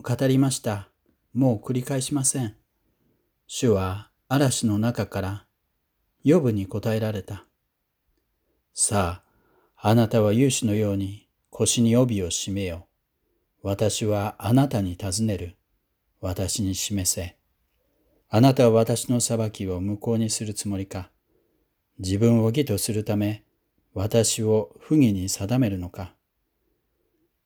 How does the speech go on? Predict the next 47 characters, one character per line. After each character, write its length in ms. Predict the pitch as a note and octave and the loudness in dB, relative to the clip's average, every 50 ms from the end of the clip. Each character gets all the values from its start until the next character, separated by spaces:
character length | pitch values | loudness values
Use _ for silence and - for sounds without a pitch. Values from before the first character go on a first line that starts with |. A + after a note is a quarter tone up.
| _ _ _ - | _ _ _ -4
あ 100 | - G#2+ | -2 0
な 120 | A#2 A#2 | 2 2
た 140 | G#2 A2 F#2+ | 2 2 0
に 120 | F#2+ F#2 F2 | 0 -2 -2
は 320 | F2+ F2 E2+ F2 F#2 - _ - | -4 -6 -8 -8 -12 -16 _ -4
神 260 | - - C3 D3 C#3+ | 2 4 4 6 6
の 160 | A2+ G2+ G2 | 4 2 0
よ 160 | F#2 F2 F2 E2+ | -2 -4 -6 -8
う 40 | |
な 260 | E2 E2 E2 E2+ - - | -8 -10 -12 -14 -14 -10
腕 240 | - G2 G2+ A#2+ B2 | -6 -2 0 0 0
が 220 | G2+ F2+ E2+ E2+ F2 | 0 -2 -4 -4 -6
あ 60 | G2+ | -4
る 80 | A#2 | -4
の 140 | G2+ F2+ D2+ | -4 -6 -6
か。 240 | - - G2+ F2 - _ _ _ _ _ _ _ _ _ _ _ _ _ _ _ _ _ _ _ _ | -10 -12 -14 -14 -16 _ _ _ _ _ _ _ _ _ _ _ _ _ _ _ _ _ _ _ _
神 260 | - A#2+ A#2 A2 G#2+ | 2 4 4 6 4
の 160 | G#2 G#2 G2+ | 4 2 2
よ 140 | G2+ G#2 G2+ | 2 2 0
う 20 | G2 | 0
な 140 | G#2 G#2+ | -2 -2
声 260 | G2+ - B2 A2 G2+ F#2+ | -2 0 0 2 2 0
で 300 | G2+ F#2+ G2 G#2+ - _ _ _ | -2 -4 -6 -6 -12 _ _ _
雷 280 | - G2 F#2+ G#2+ A#2+ A#2 | -4 -2 2 4 4 4
鳴 180 | A#2 A#2+ A#2+ A#2 | 4 4 4 4
を 140 | A2+ A2+ | 2 0
轟 340 | A2 G#2+ G#2 A#2 A2+ A#2 A2 G#2+ | -2 -4 -4 -2 0 0 0 0
き 120 | - A#2+ | 0 -2
渡 260 | G#2 G2+ G#2 - A2+ | -2 -2 -2 -4 -4
ら 120 | A2 A2 A2+ | -4 -2 -4
せ 180 | - - G2 | -4 -4 -6
る 80 | F#2+ F#2 | -6 -6
の 120 | F2+ F2+ | -8 -8
か。 240 | - - F#2 F2+ - _ _ _ _ _ _ _ _ _ _ _ _ _ _ _ _ _ _ | -8 -10 -10 -12 -12 _ _ _ _ _ _ _ _ _ _ _ _ _ _ _ _ _ _
さ 520 | - - - - A#2+ A2+ G#2 F#2 F2+ F2+ - | -6 -4 0 2 4 4 4 2 0 -6 -12
あ、 20 | _ _ _ _ _ _ - | _ _ _ _ _ _ -2
誉 280 | - B2+ A#2 A#2 A#2 A#2 | 2 4 4 4 4 2
れ 60 | A2+ | 2
と 340 | G#2+ A2+ A2 G#2+ A2 - _ _ _ | 2 0 0 0 -2 -4 _ _ _
気 120 | - - A2 | -10 -6 -2
高 240 | G#2+ A2+ - C3 A2+ | -2 -2 0 0 -2
さ 180 | - A2 F#2+ | -2 -2 -4
で 340 | F#2 F#2 F2 F2+ F#2 - _ - | -4 -4 -6 -6 -8 -12 _ -4
身 120 | G2 G#2 | -2 -2
を 100 | G#2+ G2 | -2 -2
飾 300 | F#2+ - G#2 G2 G#2 F#2+ | -4 -6 -6 -6 -4 -4
り、 220 | F#2+ F#2+ F#2+ - | -4 -6 -8 -10